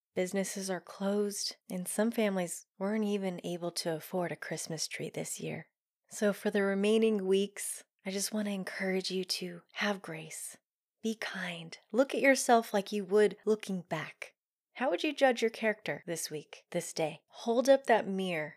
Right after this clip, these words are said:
of self-reflection or ask someone to hold it up for you. Ask someone to keep you accountable. There have been so many times when I share with my husband, "You know, I realize that I do this weird thing that I'm sure is really <laughs> annoying,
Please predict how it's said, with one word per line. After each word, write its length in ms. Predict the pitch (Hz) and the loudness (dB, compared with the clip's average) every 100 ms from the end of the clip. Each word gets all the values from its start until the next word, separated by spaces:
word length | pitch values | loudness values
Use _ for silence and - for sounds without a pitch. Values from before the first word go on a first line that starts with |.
| - | -4
of 140 | 180 | -4
self-reflection 1040 | - 196 196 - 202 - 175 170 - 156 165 - | 2 4 4 2 -6 -2 -2 -2 -6 -8 -12 -4
or 140 | 185 | 0
ask 240 | 180 190 - | 0 0 0
someone 300 | 214 202 175 | 2 2 0
to 80 | |
hold 240 | 165 185 185 | 2 4 6
it 80 | 190 | 4
up 140 | - | 2
for 260 | - 175 156 | -2 -2 -2
you. 260 | 143 151 _ _ _ - | -6 -8 _ _ _ 6
Ask 220 | 196 202 | 6 6
someone 300 | - 208 196 | 4 4 4
to 80 | 175 | 0
keep 320 | - 214 220 | -6 -8 2
you 140 | 214 | 2
accountable. 760 | 196 - 180 185 180 160 156 - _ _ - | 2 -2 -4 -2 -2 -4 -8 -12 _ _ 0
There 80 | 196 | 4
have 40 | |
been 140 | 202 | 4
so 180 | 190 214 | 4 2
many 220 | 208 214 | 4 4
times 460 | 214 - 190 185 170 | 2 -2 0 2 0
when 100 | 165 | -4
I 80 | 156 | -4
share 260 | - 185 | 0 2
with 120 | 185 175 | 2 0
my 100 | 156 | -4
husband, 440 | 170 165 160 151 | -6 -6 -8 -6
"You 100 | - | 2
know, 240 | 226 254 - | 4 4 2
I 80 | 226 | -2
realize 460 | 233 277 349 370 - | 0 2 4 2 2
that 140 | 214 | -2
I 140 | 185 - | -2 -4
do 180 | 262 277 | -2 0
this 260 | 202 - | 0 -2
weird 460 | 185 226 277 285 262 _ | -6 -2 0 0 -4 _
thing 520 | - 247 208 156 160 _ _ _ _ - | 4 6 6 2 -6 _ _ _ _ -2
that 100 | 196 | 2
I'm 140 | 247 | 2
sure 360 | - 330 370 208 | 2 4 8 8
is 160 | 165 | 4
really 340 | 165 185 285 190 | -2 2 6 6
<laughs> 80 | 165 | 4
annoying, 440 | 190 190 - | 2 2 2